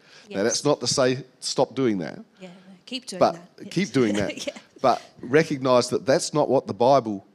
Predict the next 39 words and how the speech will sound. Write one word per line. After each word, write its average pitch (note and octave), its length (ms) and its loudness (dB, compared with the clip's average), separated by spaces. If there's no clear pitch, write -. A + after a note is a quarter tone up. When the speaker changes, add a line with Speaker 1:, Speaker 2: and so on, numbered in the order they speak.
Speaker 1:
was G#2 200 -6
written G#2 260 -2
for. - 240 -8
Speaker 2:
That's - 160 -20
right. F3+ 160 -20
Speaker 1:
Those, B2 320 4
the, B2+ 280 -2
all, A#2+ 280 2
all D3+ 320 8
the, C3+ 340 2
the G#2+ 360 -2
stories C#3 520 4
of A#2+ 60 -6
the A2+ 80 0
Bible, A2 380 2
the G2+ 100 -2
lessons A#2 480 2
of G#2+ 100 -4
the G2 60 -8
Bible F#2 460 -2
that, F#2 160 -8
uh, G#2+ 200 -2
were A#2 180 -2
written A#2 320 -4
to - 260 2
communities, B2+ 680 -4
for C3+ 180 0
communities G#2 680 -6
to - 140 -14
read F#2 280 -10
together. E2+ 360 -10
Speaker 2:
Mm. A#3 200 -12
Speaker 1:
And F#2+ 100 -8
I F2 60 -4
think F2+ 220 -10
that's G#2 220 -6
one A2 200 -2
of G2 100 -4
the G2 280 -6